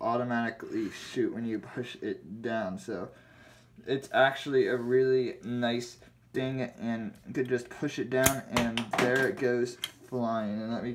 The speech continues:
quickly grab that from the floor, and this is the traditional piece. Now,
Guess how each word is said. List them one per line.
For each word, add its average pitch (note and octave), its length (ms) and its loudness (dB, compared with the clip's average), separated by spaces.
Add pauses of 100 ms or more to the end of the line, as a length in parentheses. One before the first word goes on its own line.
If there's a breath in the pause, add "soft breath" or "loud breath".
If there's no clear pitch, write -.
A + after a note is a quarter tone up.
(100)
quickly B2 420 -4
grab A2+ 440 0
that B2+ 340 2
from B2+ 300 -6 (100)
the B2 140 -2
floor, C3+ 760 0
and B2+ 320 -6 (1300 soft breath)
this - 400 -4
is C#3 460 2
the B2+ 360 2
traditional D3 580 -2
piece. C#3+ 440 -2
Now, B2+ 460 -2